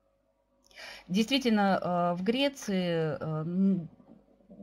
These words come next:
Новый год совпадает, э, с праздником, э, с днём, когда чествуют, э, святого Василия. И поэтому, э, вот такой вот, м,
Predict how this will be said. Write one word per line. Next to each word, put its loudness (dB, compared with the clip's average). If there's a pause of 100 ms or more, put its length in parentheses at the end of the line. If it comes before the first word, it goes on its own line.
(140)
Новый 4
год -4
совпадает, 2
э, 0
с -14
праздником, -2 (840)
э, -4
с -8
днём, 8
когда 0
чествуют, -8
э, -6
святого -6
Василия. -2
И -8
поэтому, -4 (500)
э, -8
вот -6
такой -4
вот, -8 (1040)
м, -10